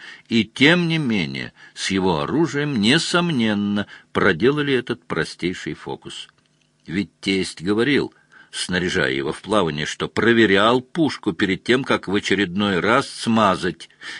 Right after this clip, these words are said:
и заховать до лучших времен. Всего-то подпилить боек на полтора-два миллиметра, и по капсулю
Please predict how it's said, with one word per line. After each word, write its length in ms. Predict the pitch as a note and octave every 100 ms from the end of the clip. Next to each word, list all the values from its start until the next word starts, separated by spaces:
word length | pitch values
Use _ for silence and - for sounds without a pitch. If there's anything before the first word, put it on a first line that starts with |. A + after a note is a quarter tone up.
| -
и 400 | A2 B2+ B2+ - - -
заховать 880 | G2+ G2+ D3 - C#3 G#2+ D#2+ - - _
до 160 | - G#2
лучших 380 | F2 C#2 D2+ -
времен. 300 | E2+ C#2+ B1 _ _ _ _ _ _ _ _ -
Всего-то 720 | - - F3+ F3 A2+ - -
подпилить 720 | - D#3+ - G3 G#3+ D4+ E2
боек 540 | D2+ D2 C#2+ C2+ - _ _
на 140 | F#2+ A#2
полтора-два 760 | C3 B2 B2 G#2+ E2+ E2 F2
миллиметра, 640 | D#2+ E2+ E2+ D#2 B1+ A#1 - _ _ _
и 160 | F3 G#3+
по 280 | G#3 - F#2
капсулю 760 | - D3 E3+ - C3 A#2 G#2+